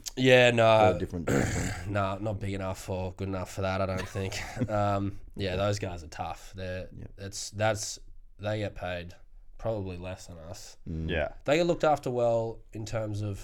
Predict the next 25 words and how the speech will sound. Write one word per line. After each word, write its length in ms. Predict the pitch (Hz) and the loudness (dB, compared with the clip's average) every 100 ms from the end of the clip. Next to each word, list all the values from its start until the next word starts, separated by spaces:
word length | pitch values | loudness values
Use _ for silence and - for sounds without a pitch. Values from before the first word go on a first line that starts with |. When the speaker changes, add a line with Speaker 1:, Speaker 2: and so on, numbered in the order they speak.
| - | -12
Speaker 1:
from 180 | - 101 | -8 -8
the 60 | |
government, 540 | 90 92 110 127 156 147 - | -4 -2 -2 -4 -6 -8 -4
Speaker 2:
Yeah. 260 | 85 82 78 92 | 4 8 8 6
Speaker 1:
um, 120 | 90 | -4
because 220 | 98 107 | -8 -8
it's 100 | 95 | -8
an 80 | 101 | -6
Olympic 320 | 95 95 92 | -6 -6 -10
sport, 380 | - - 104 131 - | -10 -6 -4 -4 -8
so 160 | - | -12
they 300 | 90 92 90 | -6 -4 -4
will 240 | 90 90 87 | -4 -6 -8
go 320 | 90 87 87 | -8 -6 -6
over. 140 | 87 87 | -4 0
Speaker 2:
While 140 | 85 | 2
they're 100 | 82 | 2
in 120 | 82 | 0
camp 360 | 76 85 82 - | -2 -4 -4 -6
training 220 | - 85 | -6 0
Speaker 1:
Yeah, 280 | 127 123 110 | 4 6 4
Speaker 2:
and 60 | 95 | 4
Speaker 1:
so 80 | |
Speaker 2:
so 20 | |
on. 60 | - | 2